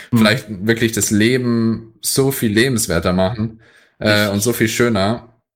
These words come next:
Speaker 2: Das ist ja eigentlich schon jeden einzelnen Cent in Forschung wert für diese Leute.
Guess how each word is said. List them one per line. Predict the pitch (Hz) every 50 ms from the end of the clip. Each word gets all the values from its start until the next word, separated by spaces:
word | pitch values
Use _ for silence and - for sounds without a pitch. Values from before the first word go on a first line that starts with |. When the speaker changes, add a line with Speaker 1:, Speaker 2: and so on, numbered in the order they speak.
| _
Speaker 2:
Das | - 101 98 98
ist | 101 104 -
ja | 107 95
eigentlich | 87 101 101 95 101 92 -
schon | - 104 101 104 101 98
jeden | 98 - 95 104 107 110 117 117 104
einzelnen | 101 110 110 - - 104 101 98 98
Cent | 101 101 101 98
in | 95 92
Forschung | - - 98 92 - - 90 90
wert | 92 90 85 82 - - _ _ _ _ - - - - -
für | - -
diese | 107 98 90 101
Leute. | 90 92 92 92 92 - - 92 -